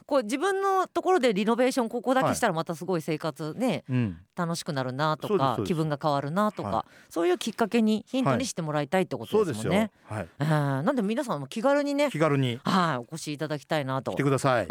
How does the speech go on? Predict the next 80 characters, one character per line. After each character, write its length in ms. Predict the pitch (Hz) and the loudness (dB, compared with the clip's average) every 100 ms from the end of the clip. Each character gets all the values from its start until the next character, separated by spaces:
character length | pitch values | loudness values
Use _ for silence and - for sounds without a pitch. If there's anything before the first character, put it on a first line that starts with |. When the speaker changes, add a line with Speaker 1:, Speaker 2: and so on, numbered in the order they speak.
| 196 | 0
Speaker 1:
<laughs> 160 | 196 - | 2 2
思 180 | 214 | 4
い 60 | 226 | 2
ま 180 | 214 214 | 2 0
す。 100 | - | -2
Speaker 2:
は 140 | - 113 | -12 -12
い。 80 | 101 | -8
Speaker 1:
つ 160 | - | 0
う 40 | 466 494 | 2 4
こ 160 | - 494 | 4 2
と 160 | 349 269 | 4 4
で、 80 | 415 392 - | 4 4 4
Speaker 2:
は 120 | 208 | 4
い 40 | |
は 100 | 165 | 4
い。 40 | 147 | 4
Speaker 1:
そ 100 | - | 4
こ 160 | 277 | 2
か 100 | - | 4
ら 120 | 440 349 | 4 4
な 140 | 359 | 2
ん 60 | 302 | 2
と、 280 | 220 123 - - | 2 0 -4 -4
え 220 | 208 208 | 2 4
ー、 20 | 226 | 2
一 180 | 220 | 2
月 220 | 359 - 381 | 2 2 0
の 100 | 370 | 0
二 220 | 370 349 | 0 0
十 180 | 302 226 | 0 0
一 180 | 180 | 0
日、 440 | 202 180 196 170 147 | -2 0 2 2 2
Speaker 2:
は 140 | 147 | 2
い。 20 | |
Speaker 1:
今 160 | 330 349 | 2 4
度 80 | 262 | 2
の 80 | 175 | 2
土 120 | 202 | 4
曜 220 | 269 247 | 4 4
日 140 | 160 | 2
と、 140 | - 294 | 2 4
Speaker 2:
は 180 | 156 139 | 4 2
い。 100 | 85 - | -2 -2
Speaker 1:
二 180 | 370 311 | 0 2
十 220 | 285 240 | 4 4
二 120 | 196 | 4
日 220 | 185 156 | 2 0
の 80 | 156 | -4
日 260 | 147 170 269 | -4 -2 0
曜 140 | 254 | 2
日 140 | 202 151 | 2 -2
の 100 | 120 | -4
二 200 | - - | -4 -2
日 120 | - | 2
間、 60 | 185 120 - | 2 0 -2
Speaker 2:
は 120 | 156 | -2
い。 100 | 139 - | -2 -2
Speaker 1:
ま 140 | 196 | 0
た 220 | - 320 - - | 2 0 -2 -6
新 320 | - 370 392 | 0 2 0
築 260 | - 339 | -2 0
の 220 | 311 254 - - | 2 2 -2 -2
完 260 | 277 370 | 0 2
成 220 | 392 370 | 2 2
見 180 | 359 359 | 2 2
学 160 | 349 - | 2 2
会 160 | 285 | 2
が 140 | 311 269 | 2 2
行 120 | 202 | 0
わ 140 | 175 147 | 0 -2
れ 100 | 147 | 0
ま 80 | |
す。 40 | 143 | 0
Speaker 2:
は 60 | |
い、 80 | 156 | 0
平 300 | 127 160 202 | -2 2 4
屋 100 | 208 | 4
で 140 | 196 175 | 4 2
す。 280 | - - _ _ _ | -2 -12 _ _ _
Speaker 1:
あ、 200 | 190 - | 0 0